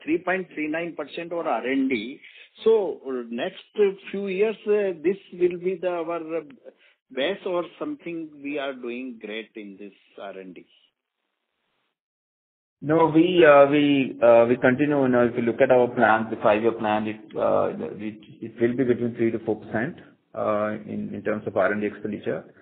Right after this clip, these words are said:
Speaker 2: And, uh, the absolute number, of course, we are growing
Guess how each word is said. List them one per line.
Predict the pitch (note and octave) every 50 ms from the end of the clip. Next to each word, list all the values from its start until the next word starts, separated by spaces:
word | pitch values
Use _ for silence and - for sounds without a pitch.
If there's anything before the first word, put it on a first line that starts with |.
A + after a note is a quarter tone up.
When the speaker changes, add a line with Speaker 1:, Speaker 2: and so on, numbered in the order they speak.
| _ _ _ _ _ _ -
Speaker 2:
And, | - G2+ G#2 G#2+ A2 G#2+ G#2+ A2
uh, | G#2+ G#2+ G#2+ G#2 G2+ G2+ G2+ - - _ _ _ _ _
the | - G#2+ G#2+
absolute | G2 - - C3 B2 B2
number, | A#2+ A#2 A2+ A2
of | G#2 - -
course, | A#2 A2 G2+ A2
we | G#2
are | G2
growing | G2+ G#2+ G#2+ G#2+ G#2+ A2